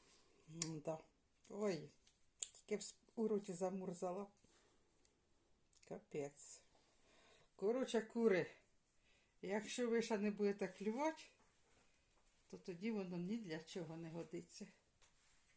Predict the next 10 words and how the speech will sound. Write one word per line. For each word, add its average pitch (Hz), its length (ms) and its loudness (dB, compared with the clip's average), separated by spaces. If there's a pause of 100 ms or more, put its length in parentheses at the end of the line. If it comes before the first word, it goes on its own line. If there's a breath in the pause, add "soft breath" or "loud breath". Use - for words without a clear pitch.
(1080)
Ото 240 300 -8
да, 190 220 2
як 175 240 0
я 180 80 -2
казала, 202 460 4
що 196 120 0
тільки - 260 2
для 175 160 0
краси 185 380 0
поставити, 170 720 0